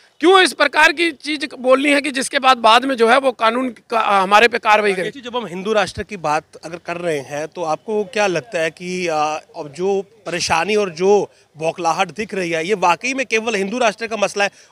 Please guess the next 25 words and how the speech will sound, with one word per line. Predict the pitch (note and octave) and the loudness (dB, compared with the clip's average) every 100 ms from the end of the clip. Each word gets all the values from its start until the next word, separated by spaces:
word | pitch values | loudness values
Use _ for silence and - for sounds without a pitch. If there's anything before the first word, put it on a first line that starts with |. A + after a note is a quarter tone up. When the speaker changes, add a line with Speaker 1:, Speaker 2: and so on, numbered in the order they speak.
| G#3+ | -6
Speaker 2:
और | A3+ - | -6 -4
क्या | B3 B3 | 2 4
वाकई | C4+ G#3 F#3+ B3+ | 4 2 0 -4
में | B3+ | -4
हिंदू | F#3 G3 A#3 | -4 -6 -4
राष्ट्र | G#3+ F#3 - G#3+ | 0 0 -2 -10
संभव | F#3+ F#3 G3 C#3+ | -8 -6 -6 2
हो | G#3 | 2
पाएगा? | A3+ G3+ F#3 - _ _ _ _ - | 4 2 2 -12 _ _ _ _ 2
Speaker 1:
देखिए, | A#3 D4 F#4+ | 2 6 6
हिंदू | A3 A#3 B3 E4 | 8 4 2 0
राष्ट्र | E4 C4+ C#4 - | 4 6 6 2
की | C#4+ | 0
हम | C#4+ D4+ | 2 4
मांग | B3+ B3 | 6 6
कर | B3+ C#4 | 4 6
रहे | |
हैं, | E4 | 6
हम | D4+ | 4
पहले | - A#3+ B3+ | 4 4 6
से | B3+ | 4
ही | A#3+ | 4
कर | G#3+ | 2
रहे | F#3+ | 2
हैं, | D#3+ | -4